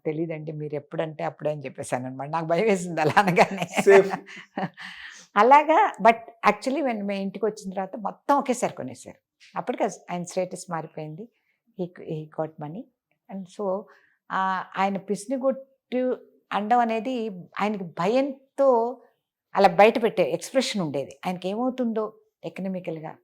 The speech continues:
Speaker 1: రేపనే రోజు ఎలా ఉంటుందో అన్న భయం ఉండేది ఇప్పుడు పాపం. అది because of the insecurity has come because of, ఆ, ఆ పెద్ద ఫ్యామిలీ అవ్వడం ఉంటుంది. వాళ్ళ మామగారు, మా మామగారు కూడా అలా లెక్కలు అవి రాసేవారట. అట్లా ఈయన ప్రతిరోజు లెక్కలు రాసుకునేవారు.
Speaker 2: Hmm.
Speaker 1: ప్రతిరోజు ఎక్కడ ఇన్వెస్ట్ చేస్తున్నాం, ఏం చేస్తున్నాం, ఇది అని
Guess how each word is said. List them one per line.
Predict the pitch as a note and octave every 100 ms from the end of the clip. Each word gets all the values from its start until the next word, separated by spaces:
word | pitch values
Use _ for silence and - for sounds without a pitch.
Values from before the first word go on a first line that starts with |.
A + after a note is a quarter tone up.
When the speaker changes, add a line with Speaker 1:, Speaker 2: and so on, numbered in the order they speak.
| _ _ _ E3
Speaker 1:
రేపనే | G3+ G#3+ A3+
రోజు | G#3+ G3 G3
ఎలా | F#3 F#3
ఉంటుందో | F3+ F3 E3 E3
అన్న | D#3+
భయం | D3 D#3 F3
ఉండేది | D3 - -
ఇప్పుడు | _ _ G#3+ G3 - -
పాపం. | D3 - - _ _ _ _ _ _ _
అది | G3 A3
because | G#3 B3+ B3
of | B3
the | G#3 G3+
insecurity | G3+ G#3 B3 B3 A#3 A3+ G#3+
has | G#3 A3+
come | G#3+
because | G3 G3 G#3+ G3+
of, | F#3 F#3+ F#3 _ _ _ -
ఆ, | F3 E3 D#3+ D#3 _ -
ఆ | E3+
పెద్ద | - - F3 G3+
ఫ్యామిలీ | G3 F#3 F#3+ F#3+
అవ్వడం | F3 E3 E3
ఉంటుంది. | E3 D#3 E3
వాళ్ళ | E3+ F#3+
మామగారు, | F3 F3 G3 G3+ F3
మా | E3+ E3
మామగారు | E3+ F#3+ G3
కూడా | F#3+ F#3+
అలా | F3
లెక్కలు | E3+ F3 - G#3
అవి | F#3+ F3
రాసేవారట. | D3+ - C#3+ C3 C3+ - _ _ _ _
అట్లా | F3+ B3+
ఈయన | B3+
ప్రతిరోజు | G3+ G3 G3 C4+ B3+ C4 C4
లెక్కలు | A3 - E3+
రాసుకునేవారు. | C3+ - C#3+ B2+ B2+ _ _ -
Speaker 2:
Hmm. | C#3+ C#3 A#2+ A2
Speaker 1:
ప్రతిరోజు | F#3 G#3+ A3+ A3+
ఎక్కడ | G#3 G3 G3
ఇన్వెస్ట్ | F#3 F3+ F3 D#3+
చేస్తున్నాం, | D3 E3+ D#3+
ఏం | E3 E3
చేస్తున్నాం, | D#3+ - E3 D#3
ఇది | E3
అని | E3